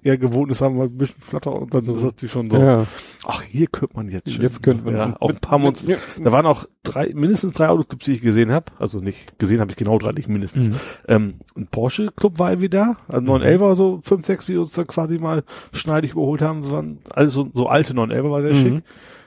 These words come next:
Speaker 1: Käfer haben sich, irgendwie so ein Käfertreff
Speaker 2: Mhm.
Speaker 1: war noch und ein Bulli-Treff. Den haben wir auch noch
Speaker 2: Warum
Speaker 1: gesehen.
Speaker 2: treffen die sich alle dort?
Speaker 1: Also wie gesagt, ich, meinen X acht habe ich mich auch
Speaker 2: Ja.
Speaker 1: mal getroffen. Ich habe da auch schon mal, äh, M X fünf Treff gesehen.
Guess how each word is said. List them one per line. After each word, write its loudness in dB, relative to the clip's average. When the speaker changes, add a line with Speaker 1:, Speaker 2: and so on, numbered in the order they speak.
Speaker 1:
Käfer 4
haben 0
sich, -6
irgendwie 0
so 0
ein -6
Käfertreff 2
Speaker 2:
Mhm. 2
Speaker 1:
war 2
noch -4
und -2
ein 0
Bulli-Treff. -2
Den 0
haben 4
wir 2
auch 6
noch 4
Speaker 2:
Warum -4
Speaker 1:
gesehen. 2
Speaker 2:
treffen 0
die 0
sich -2
alle 0
dort? -6
Speaker 1:
Also 0
wie 4
gesagt, 4
ich, -2
meinen 0
X -2
acht -4
habe -10
ich -6
mich 0
auch 6
Speaker 2:
Ja. 6
Speaker 1:
mal 2
getroffen. 2
Ich 2
habe 0
da 2
auch 0
schon -8
mal, 0
äh, 0
M 0
X -4
fünf -2
Treff -4
gesehen. -2